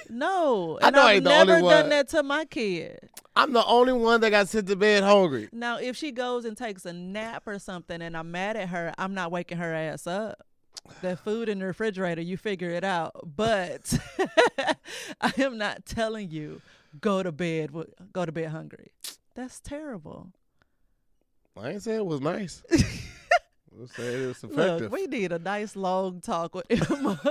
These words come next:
Speaker 1: <laughs> I know her parenting days are over, but still.
Speaker 2: Uh,
Speaker 1: I don't want her
Speaker 2: froze
Speaker 1: giving
Speaker 2: again.
Speaker 1: advice to anybody else.
Speaker 2: We gotta, we gotta wrap it up 'cause that battery is about to die, which
Speaker 1: Oh,
Speaker 2: means that
Speaker 1: okay.
Speaker 2: we are over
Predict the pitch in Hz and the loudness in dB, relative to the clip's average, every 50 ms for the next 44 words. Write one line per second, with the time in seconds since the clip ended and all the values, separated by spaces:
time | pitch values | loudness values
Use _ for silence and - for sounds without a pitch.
0 | 339 302 - - - - 233 165 - _ _ - 233 233 240 254 277 262 240 226 | -2 -2 -6 -8 -12 -12 -12 -14 -14 _ _ -8 -8 -6 -6 -6 -4 -4 -6 -6
1 | - 247 226 220 208 202 - 208 196 202 196 196 196 170 180 170 - 190 196 190 | -6 -6 -6 -6 -6 -8 -10 -10 -6 -6 -6 -6 -6 -8 -8 -8 -6 -6 -6 -6
2 | 170 180 165 160 156 175 160 - - 160 156 - - - - - _ _ _ _ | -8 -8 -10 -8 -8 -10 -10 -12 -14 -14 -14 -14 -14 -18 -20 -20 _ _ _ _
3 | _ _ _ _ _ _ _ _ _ - 135 135 135 127 - 226 - 135 131 127 | _ _ _ _ _ _ _ _ _ 2 4 6 6 6 6 6 6 4 6 6
4 | 233 220 - 214 214 214 214 202 190 185 185 170 156 180 170 170 160 - - 175 | 4 2 2 2 2 2 2 2 0 0 0 0 0 -2 -2 -2 -4 -4 -6 -6
5 | 160 160 160 156 175 175 175 170 175 175 - - - 208 - 123 139 - 254 - | -6 -6 -6 -6 -6 -8 -8 -8 -10 -10 -10 -10 -12 -12 -12 -12 -4 -2 0 0
6 | 240 220 - 139 139 127 117 113 113 107 110 110 107 - 113 98 120 120 110 110 | 0 -2 -6 -6 -6 -4 -4 -4 -4 -6 -6 -8 -8 -10 -8 -4 -4 -4 -2 -4
7 | 113 107 107 107 98 101 104 98 101 98 95 104 104 101 101 98 - 214 202 190 | -4 -4 -4 -6 -8 -8 -10 -10 -10 -12 -10 -10 -10 -10 -6 -2 0 0 0 0
8 | 175 - - - 104 101 98 95 - 98 101 92 101 98 98 | -2 -4 -6 -6 -6 -6 -8 -8 -10 -10 -12 -10 -10 -14 -14